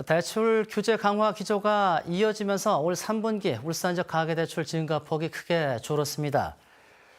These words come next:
한국은행이 발표한 삼 분기 금융기관 여수신 동향에 따르면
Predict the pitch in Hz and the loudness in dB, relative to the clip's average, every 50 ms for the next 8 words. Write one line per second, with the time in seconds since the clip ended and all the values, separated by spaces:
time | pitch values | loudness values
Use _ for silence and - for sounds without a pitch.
0 | - - _ - 196 185 196 190 208 196 202 202 202 202 190 196 190 185 - 214 | -20 -18 _ 2 2 2 4 2 4 4 4 2 2 2 2 2 0 0 0 0
1 | 202 175 - - 208 208 202 208 208 190 190 170 139 - - 165 175 180 170 180 | 0 0 0 -2 -2 0 0 0 0 2 2 0 0 2 0 0 0 0 0 0
2 | 170 185 180 165 143 151 156 151 - 165 - 175 160 - - 156 156 156 147 147 | 0 2 0 2 2 2 0 0 -2 -4 -2 -4 -4 -2 -2 0 2 2 0 0
3 | 147 - 143 139 139 160 160 113 80 78 | 2 2 2 2 4 2 2 0 0 -6